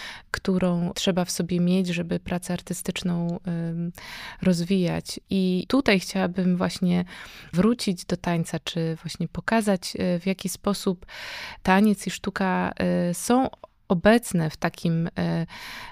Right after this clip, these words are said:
e, w takim dialogu, bo, bo wydaje mi się, że oczywiście poza walorami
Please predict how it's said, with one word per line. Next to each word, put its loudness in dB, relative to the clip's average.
e, 2
w -12
takim 0
dialogu, 0
bo, 2
bo 2
wydaje 4
mi 6
się, -2
że 2
oczywiście -2
poza 0
walorami 4